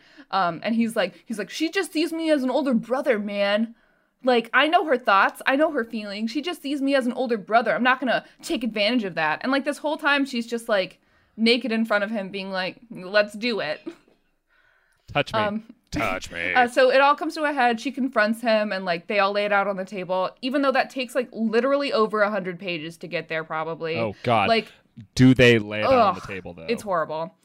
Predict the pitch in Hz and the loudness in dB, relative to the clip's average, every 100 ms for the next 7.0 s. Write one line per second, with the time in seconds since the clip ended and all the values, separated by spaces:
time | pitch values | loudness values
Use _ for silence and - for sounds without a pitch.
0 | _ _ _ _ 269 _ - 254 311 320 | _ _ _ _ -20 _ 4 6 6 4
1 | 247 156 190 _ _ 269 294 339 285 285 | 2 0 -6 _ _ 2 4 4 0 -4
2 | - 226 285 294 302 254 277 277 277 247 | -4 0 2 4 2 2 0 0 -2 -8
3 | 254 202 - 226 254 240 302 320 294 254 | -4 -4 -4 -6 -6 -2 -2 0 -2 -2
4 | - 220 226 220 185 185 190 175 - 180 | -4 -2 -2 -2 -6 -8 -10 -10 -6 -6
5 | 170 _ _ - 233 233 233 214 _ - | -6 _ _ -8 -4 -4 -4 -8 _ -8
6 | 240 233 220 190 202 170 - - 71 208 | -2 -2 -4 -10 -8 -10 -8 -10 -10 -14